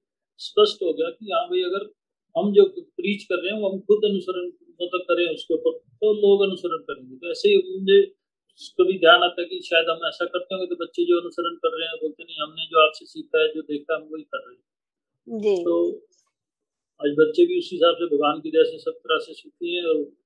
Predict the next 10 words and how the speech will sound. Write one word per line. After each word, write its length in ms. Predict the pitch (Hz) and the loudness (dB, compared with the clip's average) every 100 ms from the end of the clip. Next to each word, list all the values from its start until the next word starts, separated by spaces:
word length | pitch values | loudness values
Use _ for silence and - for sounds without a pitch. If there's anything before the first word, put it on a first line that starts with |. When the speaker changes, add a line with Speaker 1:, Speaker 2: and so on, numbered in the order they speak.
| - | -20
Speaker 1:
उसका 260 | - - | -4 4
आशीर्वाद 420 | 143 - 170 170 165 | 4 4 0 0 2
ऊपर 240 | 156 - | 0 0
वाले 200 | 151 147 | -4 -2
का 240 | 147 160 - _ _ _ _ _ _ _ _ | -2 -4 -8 _ _ _ _ _ _ _ _
इस 140 | 143 156 | -16 -2
मामले 280 | 143 147 143 | 0 2 0
में 120 | 143 | 0
हमारे 240 | 139 135 | -2 2
ऊपर। 300 | 143 - - | 0 2 -2